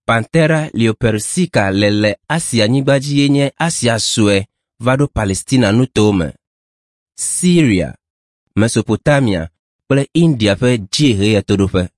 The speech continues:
Vɔvɔ̃ kple bubu nɔ lã sia ŋu, eye wokpɔa eƒe nɔnɔmetatawo le edzeƒetɔwo ƒe nutatawo me zi geɖe.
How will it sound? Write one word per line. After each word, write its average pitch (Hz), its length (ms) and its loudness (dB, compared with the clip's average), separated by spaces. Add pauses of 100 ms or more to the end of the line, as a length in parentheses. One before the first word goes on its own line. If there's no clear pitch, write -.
(1200)
Vɔvɔ̃ 123 380 0
kple 175 180 0
bubu 95 320 -2
nɔ 98 340 4
lã 98 100 0
sia 101 260 0
ŋu, 120 160 0 (400)
eye 120 540 0 (160)
wokpɔa 151 520 0
eƒe 139 200 -2
nɔnɔmetatawo 104 720 0
le 120 100 2 (100)
edzeƒetɔwo 131 560 0
ƒe 139 80 0
nutatawo 131 500 2
me 98 120 0
zi 85 160 -4
geɖe. 76 460 -2